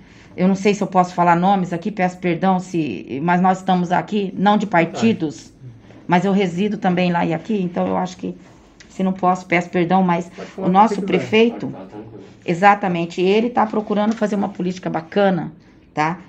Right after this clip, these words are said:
Speaker 1: Todos os vereadores de lá, eles estão trabalhando em cima disso. Então, eu me coloquei à disposição também.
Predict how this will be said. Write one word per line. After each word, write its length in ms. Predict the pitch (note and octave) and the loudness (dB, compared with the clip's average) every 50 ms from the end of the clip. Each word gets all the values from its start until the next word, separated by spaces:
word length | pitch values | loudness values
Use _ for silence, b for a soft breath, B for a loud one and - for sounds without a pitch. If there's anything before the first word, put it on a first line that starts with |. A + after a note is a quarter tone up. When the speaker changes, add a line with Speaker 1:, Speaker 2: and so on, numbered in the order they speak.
| B - - | B 0 2
Speaker 1:
Todos 300 | A#3+ B3 B3+ A#3+ A3+ A3 | 4 4 4 4 0 -2
os 160 | A3 F#3+ F#3 | -4 -2 -2
vereadores 520 | G3 G3+ G3 F#3+ F#3+ F#3+ F#3+ G3 F#3 E3+ | 0 2 2 2 2 2 0 0 0 -2
de 120 | E3 - D#3+ | -4 -4 -2
lá, 260 | D#3+ F3+ F#3+ G3 D#3+ | 0 0 2 2 2
eles 220 | F3 G3+ G3+ - | 0 0 -2 -2
estão 300 | A3+ G#3+ - - A3+ A3+ | -4 -6 -2 -2 -2 -2
trabalhando 600 | A3 A3 G#3+ G3 G#3 F#3+ F#3 F#3 G#3 A3 A#3+ G#3+ F#3+ | 0 -2 -2 0 0 0 0 0 0 0 0 0 -2
em 80 | F3+ | -4
cima 280 | F3+ - F#3 F3 D#3+ D#3 | -4 -4 -4 -4 -4 -4
disso. 460 | D#3+ D#3+ D#3 D3+ - - - C3 C3 - B B B B B B B B B | -6 -8 -8 -8 -10 -14 -16 -18 -18 -18 B B B B B B B B B
Então, 320 | - F3 F3 F3 A3+ A3+ A3 | -6 -6 -2 2 2 2 4
eu 80 | A3+ | 4
me 120 | A3+ A#3 A#3 | 2 2 0
coloquei 480 | - - A3 A3+ G#3+ G#3+ - A#3 A#3 | 0 0 0 0 0 0 0 2 2
à 60 | A#3+ A#3 | 2 2
disposição 600 | A3+ - - G3+ G3 F#3+ G3 - - - F3+ F3+ | 0 -4 -6 -6 -6 -6 -6 -8 -8 -6 -6 -6
também. 460 | F3 F#3 F3+ E3 E3 D#3 C#3 - | -6 -6 -6 -4 -4 -6 -6 -8